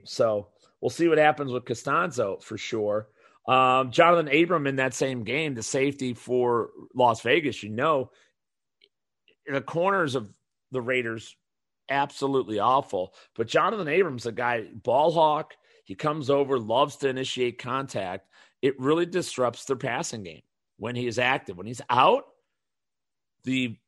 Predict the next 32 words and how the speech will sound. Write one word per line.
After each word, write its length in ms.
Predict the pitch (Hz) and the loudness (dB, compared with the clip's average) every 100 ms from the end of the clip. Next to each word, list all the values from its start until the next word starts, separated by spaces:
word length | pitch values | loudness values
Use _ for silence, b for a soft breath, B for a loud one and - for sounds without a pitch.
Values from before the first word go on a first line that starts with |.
| _ | _
Raiders 460 | 123 139 147 143 - | 0 0 0 -4 -4
defense 420 | 143 135 127 113 | -4 -2 -4 -4
is 80 | 107 | -8
a 80 | 104 | -8
sieve 380 | - 113 104 | -4 -2 -2
that 160 | 92 95 | -6 -10
you 100 | 98 | -10
could 160 | 98 - | -14 -6
throw 220 | 110 98 | -4 -2
all 240 | 90 90 | -4 -6
over. 320 | 90 78 - _ _ _ | -8 -10 -20 _ _ _
So 560 | - 113 107 104 98 _ _ _ - | -8 -4 -4 -6 -10 _ _ _ -8
watch, 400 | 110 127 120 - _ | 2 2 2 -4 _
monitor 540 | 120 131 135 117 123 113 | -6 -4 -4 -6 -6 -4
that 340 | 107 117 - - | -4 -4 -6 -10
injury 540 | 113 104 107 98 92 b b b - | -12 -8 -8 -8 -12 b b b -2
as 240 | 123 117 | 0 0
we 140 | 110 104 | -4 -6
go 180 | 107 | -6
forward 600 | 101 - 101 98 95 95 - | -6 -6 -4 -2 -4 -8 -10
as 360 | 90 90 85 - - | -10 -10 -12 -16 -12
well. 320 | 98 87 73 | -10 -10 -16
So 340 | - 110 98 _ b b | -8 -6 -6 _ b b
those 220 | - 220 | 2 4
are 60 | 220 | 2
some 200 | - 180 | 0 0
of 80 | 170 | 4
the 360 | 170 160 143 139 - | 6 6 2 -4 -12
notable 800 | 143 143 147 143 147 143 143 - _ _ | -2 0 2 2 2 2 -2 -16 _ _
players 520 | 151 135 135 135 117 | -2 2 2 0 -2
that 120 | 123 | -4
are 400 | 123 117 120 110 | -2 -4 -4 -8